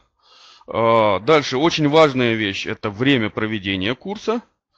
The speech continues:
Э, потому что не все могут, э, э, принять в то время, когда вы запланировали, и человек должен сразу понять, что вот, о, это то время, которое надо. Ну и важное,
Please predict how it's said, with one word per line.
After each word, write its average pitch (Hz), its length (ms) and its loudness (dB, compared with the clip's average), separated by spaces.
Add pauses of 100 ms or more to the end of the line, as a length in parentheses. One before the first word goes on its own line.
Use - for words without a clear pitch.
(420)
Э, 117 440 0
потому 120 340 -2
что 107 260 -6
не 95 360 -6
все 131 200 -2
могут, 101 440 -6 (100)
э, 73 880 -12 (320)
э, 69 260 -10
принять 117 380 -4
в - 80 -18
то 127 180 -2
время, 104 320 -2
когда 101 340 -4
вы 147 120 -2
запланировали, 147 1000 -4
и 101 120 -10
человек 135 300 -4
должен 131 260 -2
сразу 120 360 2
понять, 92 340 -6
что - 200 -12
вот, 107 240 -8
о, 117 300 0
это 113 220 -6
то 147 220 -2
время, 131 260 -2
которое 110 420 -4
надо. 69 340 -6 (440)
Ну 185 180 2
и 156 280 2 (180)
важное, 135 640 2